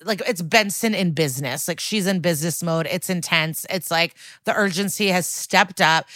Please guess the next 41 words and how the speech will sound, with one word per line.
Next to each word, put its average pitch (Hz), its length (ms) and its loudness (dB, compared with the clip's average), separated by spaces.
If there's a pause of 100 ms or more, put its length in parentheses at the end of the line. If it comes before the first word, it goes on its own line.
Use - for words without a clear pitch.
(140)
She - 220 -2
looks 175 240 -2
right 170 220 6
at 196 160 2
this 202 200 0
bitch 175 320 0
and 175 100 0
goes, 165 220 0
"Who - 300 0
is 160 160 0
she? 101 340 -4 (260)
Who 254 420 2 (220)
is 214 180 4
she? 143 260 -2
Start - 520 2 (140)
talking." 139 540 -2 (360)
And 196 420 0
she - 200 -6
goes, 190 220 -2
"The 190 120 -4
woman, 196 520 2
you 196 120 0
know, 180 100 0
there's 165 320 0
a 180 120 2
service. 208 720 4
She 196 140 0
found 170 300 2
it 202 80 6
online. 208 640 4 (320)
And 196 120 -2
the 196 80 -2
woman 202 300 -2
said 190 280 2
she - 160 -4
should, - 340 -2
she - 180 0
would 180 160 0
come 175 240 4
right 160 160 6
away." 190 380 4